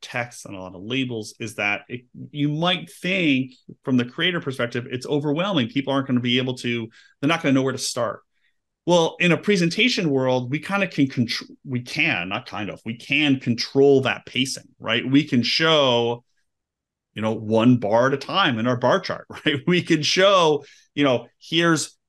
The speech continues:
forty lines on this graph. You can see how they're all going up, but they're all gray. And now I'm gonna show you this one line that's red and it's going the opposite direction. I mean, I think the presentation world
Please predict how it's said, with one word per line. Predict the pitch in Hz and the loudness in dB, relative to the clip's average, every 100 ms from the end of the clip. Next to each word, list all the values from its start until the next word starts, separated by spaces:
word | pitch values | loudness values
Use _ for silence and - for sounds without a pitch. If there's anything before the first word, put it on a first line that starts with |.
| _ - - | _ -20 -4
forty | 175 175 180 175 | 4 6 6 4
lines | 151 151 151 151 143 | 2 2 2 2 2
on | 139 | 2
this | 135 135 | 0 -2
graph. | - 147 147 | 0 0 0
You | 139 | -2
can | 123 127 | -4 -4
see | 135 | -2
how | 135 | 0
they're | 120 120 | 2 2
all | 123 131 | 4 2
going | 123 120 127 | 2 0 0
up, | 127 | -2
but | 127 | -4
they're | 123 123 | -2 2
all | 123 | 2
gray. | 117 131 139 135 | 0 0 2 2
And | 120 | 2
now | 127 | 2
I'm | |
gonna | 131 120 | 2 0
show | - | -2
you | 123 | -2
this | 117 117 | -2 -6
one | 123 123 143 139 | -2 2 4 4
line | 127 123 123 | 4 2 2
that's | 117 - | 0 -2
red | 107 131 127 | -2 0 0
and | 110 101 | 0 -4
it's | 101 | -6
going | 110 107 | -6 -4
the | 104 | -4
opposite | 101 107 117 113 | -6 -8 -10 -10
direction. | - 120 131 110 | -6 -6 -6 -4
I | 113 | -2
mean, | - | -2
I | |
think | 127 151 139 - _ _ _ _ - - | 0 0 0 -6 _ _ _ _ -20 -14
the | 139 127 | -4 -4
presentation | 123 - 190 175 180 - 156 165 156 135 | -2 -2 0 0 -2 0 -2 0 0 2
world | 123 123 123 120 117 127 | 2 2 2 0 -2 -4